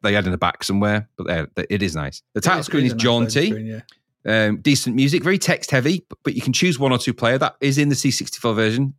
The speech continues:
Speaker 1: such as it is. Um, but the question is, will you want to? Because note that many of the control options for the two player, and remember, this was, the idea of this was that you were meant to be able to plug in different hardware combinations into the C sixty-four. So
Speaker 2: Yeah.
Speaker 1: the two people could actually play it either via mouse, one on joystick, or one with a light gun maybe. And,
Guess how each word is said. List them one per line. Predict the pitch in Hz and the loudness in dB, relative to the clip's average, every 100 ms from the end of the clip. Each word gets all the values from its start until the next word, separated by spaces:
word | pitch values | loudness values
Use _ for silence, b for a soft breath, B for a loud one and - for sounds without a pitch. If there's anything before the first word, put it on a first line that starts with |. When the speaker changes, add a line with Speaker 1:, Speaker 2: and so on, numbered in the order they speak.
| - | -6
Speaker 1:
such | 104 - - | -6 -6 -8
as | 107 | -4
it | 87 | 0
is. | 90 110 - _ _ | 0 0 -4 _ _
Um, | 110 110 107 - | 0 2 0 -2
but | 143 - | -2 0
the | |
question | 139 214 - 151 | 0 0 2 0
is, | 117 | 0
will | 135 | 0
you | 127 | 2
want | 104 104 92 | 2 0 0
to? | 90 76 - _ | -2 -4 -8 _
Because | 104 131 | -4 -2
note | 156 135 | -2 -2
that | 131 - | -4 -2
many | 135 165 180 | 0 2 2
of | 165 | 2
the | 151 | -2
control | 143 - 139 131 | -2 0 0 0
options | - - 117 - | 0 0 0 0
for | 110 | -2
the | 110 | -2
two | - 180 | 0 0
player, | 120 104 87 98 - _ - | 2 0 2 2 -2 _ -2
and | 107 | 2
remember, | 151 139 | 4 2
this | 160 - | 0 0
was, | 175 | -2
the | 143 160 | 0 0
idea | 175 269 233 | 2 2 2
of | 131 | 2
this | - | 0
was | 120 | -2
that | - 131 | -2 0
you | |
were | 139 | 2
meant | 151 117 | 2 0
to | |
be | 147 | 0
able | 131 | 0
to | - | -2
plug | - 147 139 | -2 0 2
in | 127 113 - | 2 -2 -4
different | 139 - - | -2 -2 -2
hardware | 175 160 117 | -2 0 -2
combinations | 113 107 95 95 95 110 | 0 0 0 -2 -2 -2
into | 101 | -2
the | 101 | -2
C | - 107 | -2 -2
sixty-four. | - - 101 - 107 78 - _ | -4 -8 -6 -2 0 0 -4 _
So | - | -2
Speaker 2:
Yeah. | 147 | -2
Speaker 1:
the | - | 0
two | 220 | -2
people | 185 170 147 | 0 -2 0
could | 156 | 2
actually | 147 - 147 | 0 0 -2
play | - 214 160 98 | -2 0 2 2
it | |
either | 104 95 | 0 0
via | 90 92 95 | 0 0 2
mouse, | 139 165 160 - | 0 0 -2 -4
one | 98 | -4
on | 85 92 | -4 0
joystick, | 147 139 - 147 - | 0 0 0 -2 -2
or | 85 | -2
one | 92 92 | 0 0
with | 90 | 0
a | |
light | 85 110 120 | 0 0 0
gun | 139 143 | 0 2
maybe. | 143 139 143 | 2 2 0
And, | 113 | 0